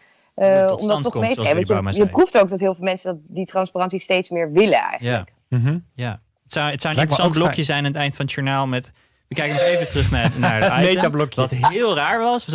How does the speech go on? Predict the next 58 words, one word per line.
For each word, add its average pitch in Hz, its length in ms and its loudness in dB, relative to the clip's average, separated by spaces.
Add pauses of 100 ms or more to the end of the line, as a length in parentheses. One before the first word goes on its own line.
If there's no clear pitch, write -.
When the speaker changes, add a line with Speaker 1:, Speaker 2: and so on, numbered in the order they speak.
Speaker 1:
dat - 20 -14 (100)
de 170 60 -4
ChristenUnie 180 440 0
vroeg 196 240 0
of 170 100 -4
wij 160 160 0
langs 156 220 -2
wilden 139 200 -4
komen 123 240 0
bij 117 180 0
de, 110 140 -2
de 110 80 -2
moeder 123 340 2
van 113 100 -4
Gert-Jan 107 260 -6
Segers. 180 220 -4
Speaker 3:
Ja, 214 60 0
en 220 60 2
zou 254 120 2
ik 226 60 -4
Speaker 1:
Ik 208 80 0
Speaker 3:
ook 214 60 4
wel 214 100 4
Speaker 1:
zou 214 120 4
dat - 20 -
Speaker 3:
meer 196 80 2
Speaker 1:
wel 202 80 0 (100)
waarderen. 185 280 0
Speaker 3:
Ja, 202 220 4
en 208 300 2
ik 202 80 0
zou 190 180 2
het 165 80 -2
ook 139 80 0
lekker 165 400 2
v-, - 80 -10
als 151 380 -4
journalist 147 400 0
ook 147 140 -4
fijner 135 520 0 (160)
vinden 120 340 -2
dat 123 160 -4
je 139 160 -2
je 143 80 -4
wat 139 100 0
minder 120 360 0
gebruikt 143 440 0
voelt. 120 300 -4
Van, 156 120 -4
Speaker 1:
Ja. 175 180 0
Speaker 3:
dat 143 160 -4
je 139 80 -4
zelf 147 220 2
weer 127 80 -2
de 135 60 -4
regie 143 240 -4
neemt. 107 280 -2
Speaker 1:
Ja. 135 400 -2